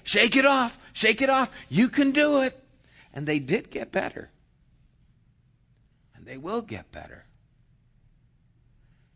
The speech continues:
Whether they win or not, we will root for her every time. And whether you succeed or not,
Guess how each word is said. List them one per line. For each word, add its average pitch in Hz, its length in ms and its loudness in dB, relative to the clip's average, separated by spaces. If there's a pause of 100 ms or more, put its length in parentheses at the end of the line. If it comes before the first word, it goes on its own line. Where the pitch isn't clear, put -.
(100)
Whether 120 320 -12
they 104 180 -8
win 160 460 -10
or 104 100 -12
not, 98 600 -10 (1500)
we 135 140 -8
will 101 160 -10
root 113 220 -10
for 80 240 -20
her 78 360 -18 (120)
every 98 360 -12
time. 98 480 -18 (2000)
And 107 160 -16
whether 117 240 -10
you 110 240 -8
succeed 175 840 -10
or 127 120 -16
not, 104 400 -12